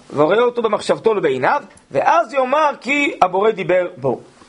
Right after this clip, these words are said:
זה מה שהפילוסופיה מסבירה על נבואה. ושרו אל הספרות במעמד הגדול ההוא, שזה במעמד הר סיני. כי ראינו שיש מציאות אלוקית שהשם מדבר עמנו. אז אם כן, מה זה נבואה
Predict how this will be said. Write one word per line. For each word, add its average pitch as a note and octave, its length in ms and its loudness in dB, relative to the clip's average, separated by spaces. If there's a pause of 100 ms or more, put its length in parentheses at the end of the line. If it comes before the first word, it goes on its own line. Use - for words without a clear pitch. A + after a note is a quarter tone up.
(280)
זה C#3+ 140 -2
מה E3 140 0
שהפילוסופיה F3+ 760 0
מסבירה C#3 480 0
על C3 80 -4
נבואה. C3 400 0 (1700)
ושרו F3+ 480 0
אל F3 100 0
הספרות G3+ 440 0
במעמד E3+ 400 -2
הגדול G#3 280 -2
ההוא, D4 260 0
שזה A3+ 200 0
במעמד A3+ 380 0
הר A3 100 -2
סיני. G#3 240 -2 (800)
כי C#3 160 -6
ראינו B3+ 340 2
שיש G#3+ 280 0
מציאות - 360 -4
אלוקית A3 460 0
שהשם - 300 0
מדבר D3+ 280 0
עמנו. B2+ 360 -8 (1120)
אז - 120 -6
אם C3 80 -4
כן, D#3+ 220 0
מה D#3+ 160 2
זה E3+ 100 -8
נבואה C#3+ 580 -2